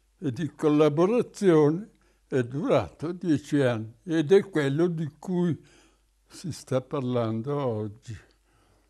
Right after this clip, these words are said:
Beh, non sapevamo, io sì, qualcosa avevo fatto, no? In cinema <clears throat> e anche in televisione,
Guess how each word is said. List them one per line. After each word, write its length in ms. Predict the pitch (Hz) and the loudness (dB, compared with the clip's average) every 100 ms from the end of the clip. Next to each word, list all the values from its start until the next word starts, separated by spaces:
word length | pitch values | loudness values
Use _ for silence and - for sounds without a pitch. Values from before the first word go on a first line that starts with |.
| _ _ _ _ _ _ _ _ _ _ _ _ | _ _ _ _ _ _ _ _ _ _ _ _
Beh, 380 | 160 208 233 - | 8 8 8 -2
non 280 | 151 160 165 | 4 6 6
sapevamo, 840 | - 180 185 180 185 160 139 143 | 4 2 2 6 8 8 6 2
io 300 | 180 294 254 | 4 6 6
sì, 460 | 156 - 185 170 - _ _ _ _ _ | 2 -2 -2 -2 -4 _ _ _ _ _
qualcosa 840 | - 147 123 - 185 202 185 143 | -2 0 -2 -2 2 2 2 2
avevo 380 | 147 131 139 143 | 2 4 2 2
fatto, 800 | - 151 151 123 _ _ - 120 | 0 0 0 -2 _ _ -4 -4
no? 380 | 113 123 110 _ _ _ _ _ _ _ | -2 -4 -6 _ _ _ _ _ _ _
In 280 | 160 143 - | 0 0 -2
cinema 720 | - 185 131 123 113 170 208 | -4 -2 0 -2 -4 -6 -2
<clears throat> 720 | - - 160 - _ _ _ | 4 4 4 0 _ _ _
e 180 | 170 147 | 2 4
anche 440 | 147 160 180 - | 6 4 2 -2
in 160 | 220 139 | 0 0
televisione, 960 | 165 147 147 135 139 123 123 113 98 | 0 0 0 0 -2 -2 -2 -2 -8